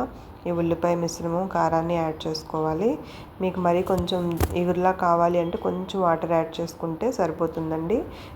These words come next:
నేనైతే ఇక్కడ ఫ్రైకి మళ్ళీ చేసుకున్నాను. ఇలా అయితేనే టేస్ట్ అనేది చాలా బాగుంటుంది. వాటర్ వేసామనుకోండి, టేస్ట్ కొంచెం డౌన్ అవుతుంది, అందుకని ఇట్లా వేసుకోండి.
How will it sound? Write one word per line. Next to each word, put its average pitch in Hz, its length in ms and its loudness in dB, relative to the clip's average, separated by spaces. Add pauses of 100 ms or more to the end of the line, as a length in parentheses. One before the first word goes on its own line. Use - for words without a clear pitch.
(160)
నేనైతే 180 480 4
ఇక్కడ 196 180 -2 (140)
ఫ్రైకి 165 340 2
మళ్ళీ 170 220 4 (100)
చేసుకున్నాను. 165 600 0 (120)
ఇలా 170 200 8
అయితేనే 170 320 0 (120)
టేస్ట్ 165 320 -2
అనేది 165 220 -4 (100)
చాలా 175 380 4 (100)
బాగుంటుంది. 165 560 2 (560)
వాటర్ 180 300 6
వేసామనుకోండి, 170 680 2 (100)
టేస్ట్ 180 360 -2
కొంచెం 185 420 -2 (280)
డౌన్ 165 260 6
అవుతుంది, 160 320 0
అందుకని 170 480 0
ఇట్లా 170 200 4 (100)
వేసుకోండి. 165 560 0